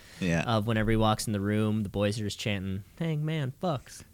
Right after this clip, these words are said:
Speaker 2: Hangman
Speaker 1: <laughs>
Speaker 2: fucks," and then, yeah, you know, he's feeling good. It must have great, you know, it feels great to have friends just pumping you up, you know.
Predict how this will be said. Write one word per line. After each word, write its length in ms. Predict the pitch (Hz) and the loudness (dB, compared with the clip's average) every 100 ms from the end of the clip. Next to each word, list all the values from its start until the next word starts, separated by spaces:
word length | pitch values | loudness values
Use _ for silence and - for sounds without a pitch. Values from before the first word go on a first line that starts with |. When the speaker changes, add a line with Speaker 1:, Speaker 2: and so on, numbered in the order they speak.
| - | -2
Speaker 2:
Hangman 520 | - 156 147 165 139 | 0 2 6 6 6
Speaker 1:
<laughs> 80 | - | 4
Speaker 2:
fucks," 520 | 180 127 - - - 101 | 4 2 -2 -12 -12 -8
and 120 | 113 | -4
then, 280 | 104 98 - | -2 -4 -6
yeah, 300 | 220 302 294 | -2 4 6
you 160 | 214 262 | 6 4
know, 80 | 302 | 2
he's 120 | - | 2
feeling 200 | 427 320 | 2 4
good. 200 | 127 85 | 4 2
It 160 | 180 - | -6 0
must 160 | 180 | 2
have 160 | 294 247 | 4 4
great, 260 | 196 196 202 | 4 4 4
you 140 | 233 | 6
know, 80 | 190 | 4
it 60 | |
feels 180 | 370 370 | 4 2
great 160 | - 147 | 4 4
to 60 | 107 | 2
have 80 | |
friends 300 | - 113 110 | 2 0 0
just 160 | 110 - | -2 -4
pumping 340 | - 120 101 | -2 -2 -2
you 80 | 92 | -4
up, 220 | 71 - | -6 -6
you 80 | 87 | -4
know. 180 | 95 | -2